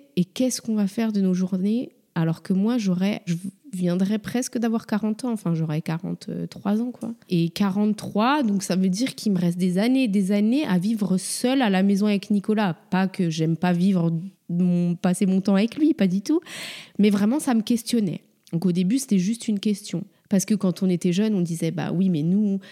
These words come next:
c'est génial d'avoir des enfants jeunes parce que quand on aura quarante ans, on profitera de la vie. » Mais qu'est-ce que ça veut dire, profiter de la vie ? Profiter de quoi, finalement ? Qu'est-ce qu'on aura envie de faire quand on aura quarante ans sans nos enfants ? Qu'est-ce que ce sera notre but ?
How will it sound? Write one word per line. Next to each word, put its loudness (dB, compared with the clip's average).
c'est -6
génial 0
d'avoir 0
des 0
enfants -2
jeunes 0
parce -4
que -6
quand -6
on -2
aura -4
quarante -6
ans, -2
on 2
profitera -2
de 0
la 2
vie. » -2
Mais 0
qu'est-ce -4
que -4
ça -2
veut 2
dire, -2
profiter 0
de 0
la 4
vie ? -2
Profiter -2
de 2
quoi, 0
finalement ? -2
Qu'est-ce -4
qu'on 0
aura 0
envie 0
de -16
faire -2
quand 0
on 4
aura 2
quarante 0
ans -2
sans 0
nos 2
enfants ? -2
Qu'est-ce -2
que 0
ce -4
sera -2
notre 2
but ? -4